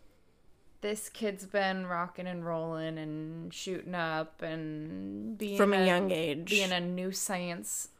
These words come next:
Speaker 1: from a very young age. But if it's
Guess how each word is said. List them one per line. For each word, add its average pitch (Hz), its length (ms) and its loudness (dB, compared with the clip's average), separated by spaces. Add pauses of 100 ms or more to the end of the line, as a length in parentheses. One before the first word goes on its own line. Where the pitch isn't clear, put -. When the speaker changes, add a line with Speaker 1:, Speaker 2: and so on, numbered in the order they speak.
Speaker 1:
from 190 540 -2
a 180 100 4
very 175 760 4
young 185 460 0
age. 190 600 -6 (420)
But 196 320 8
if 214 240 2
it's - 520 -2